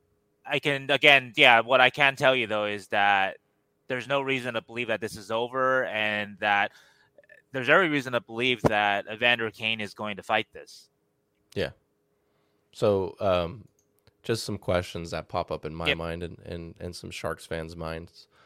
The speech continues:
Speaker 2: Um, would the Sharks be in contact with the league and, like, the N H L P A about what they were planning to do, or is this something that they would keep in, like, internal affairs?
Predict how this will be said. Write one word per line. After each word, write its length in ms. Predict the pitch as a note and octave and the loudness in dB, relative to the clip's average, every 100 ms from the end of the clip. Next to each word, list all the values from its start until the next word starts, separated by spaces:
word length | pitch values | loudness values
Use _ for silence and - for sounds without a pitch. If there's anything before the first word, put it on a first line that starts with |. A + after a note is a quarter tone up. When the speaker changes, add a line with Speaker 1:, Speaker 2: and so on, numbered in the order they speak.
| _ - | _ -6
Speaker 2:
Um, 380 | F#2 F2 E2 D#2+ | -4 -2 -4 -10
would 180 | F#2 G2 | -6 -4
the 100 | F#2+ | -4
Sharks 400 | - G2+ A2 - | -2 0 0 -2
be 220 | A2 G2+ | -8 -4
in 160 | F#2 E2+ | -4 -6
contact 600 | - F2 F2 - F2+ - | -6 -6 -4 -2 -4 -2
with 180 | F2+ - | -8 -4
the 100 | F2+ | -4
league 340 | F2+ F2+ F2+ - | -2 -4 -8 -10
and, 380 | E2+ F2 F2 E2 | -8 -6 -8 -10
like, 160 | E2+ | -12
the 120 | - | -8
N 60 | F2 | -8
H 180 | F2 - | -8 -6
L 120 | F2 | -6
P 260 | E2 - F2 | -6 -8 -6
A 180 | E2+ F2 | -4 -4
about 260 | D#2+ D#2 | -4 -8
what 180 | D#2+ D#2+ | -8 -8
they 100 | E2 | -8
were 120 | D#2 | -8
planning 340 | D2 - E2 E2 | -10 -8 -8 -8
to 100 | - | -12
do, 260 | E2 F2+ | -6 -4
or 120 | G#2 F2+ | -2 -2
is 120 | - | -6
this 120 | F2 | -8
something 240 | F#2+ F2 | -8 -8
that 120 | E2+ D#2+ | -10 -8
they 120 | E2+ | -6
would 180 | E2 - | -8 -10
keep 340 | - E2+ - | -14 -14 -12
in, 220 | - E2 | -12 -12
like, 200 | D2+ D#2+ - | -12 -18 -16
internal 480 | E2+ D#2+ F2 D#2+ D2+ | -16 -12 -10 -10 -12
affairs? 560 | - D2 C2 C2+ - | -12 -12 -10 -12 -20